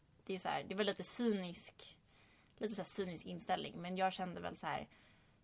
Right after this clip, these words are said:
men gud, typ, vi lever i ett så här onaturligt samhälle. Det är jättemycket som försöker rucka på våra, liksom, hormoner och kemikalier och grejer hela tiden. Så jag reder, eller <laughs> reder,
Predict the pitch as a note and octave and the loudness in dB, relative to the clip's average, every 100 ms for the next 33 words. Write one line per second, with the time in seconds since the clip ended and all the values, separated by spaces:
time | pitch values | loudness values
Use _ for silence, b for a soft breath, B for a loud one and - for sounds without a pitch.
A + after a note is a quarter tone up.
0 | - G3+ G3+ G#3+ F#3 - F3 - - F3+ | -4 -2 6 6 6 0 -6 -8 -10 4
1 | A3 G#3 G3 G#3 G#3 F3+ E3+ E3+ E3 - | 8 8 8 8 6 4 0 0 -2 -2
2 | D3+ - - G3+ F#3+ F3 - F3+ F3+ - | -4 -6 -4 -2 -2 -4 -6 -6 -6 -6
3 | E3+ E3 E3+ - - G#3 - - - - | -6 -6 -6 -6 -6 -8 -10 -20 -20 -16
4 | - F#3 F3 E3+ - F3+ F3+ F#3 - - | -6 -4 -2 -4 -6 -4 0 -2 -2 -6
5 | F#3 F3+ - D#3+ - F3 E3 - - G#3 | -6 -6 -4 -4 -4 -6 -6 -2 2 2
6 | - F#3+ F3+ - - D#3+ - - E2 F2 | 2 -6 -4 -6 -6 -4 -2 0 0 -2
7 | - - C#3+ - - - _ _ _ - | -4 -6 -8 -10 -16 -20 _ _ _ -6
8 | F#3+ F3 F3 E3 D#3+ E3 E3 E3 E3 E3 | -4 -4 -4 -4 -4 -4 -4 -6 -4 -2
9 | D#3+ D#3+ D3+ D#3+ - G3+ E3 D#3+ E3+ E3+ | -2 -2 -2 -2 -6 -8 -4 -4 -4 -4
10 | D3+ D#3 A3+ - - - - b b b | -4 2 2 2 -4 -6 -12 b b b
11 | b b b - G3+ F#3+ F#3 G#3+ - - | b b b -4 2 6 8 8 6 0
12 | - F#3+ A#3 D4+ A3 F#3+ - G3 G3 - | -2 2 6 6 6 2 2 2 2 0
13 | - A3+ G#3+ A3 - | -6 0 2 2 0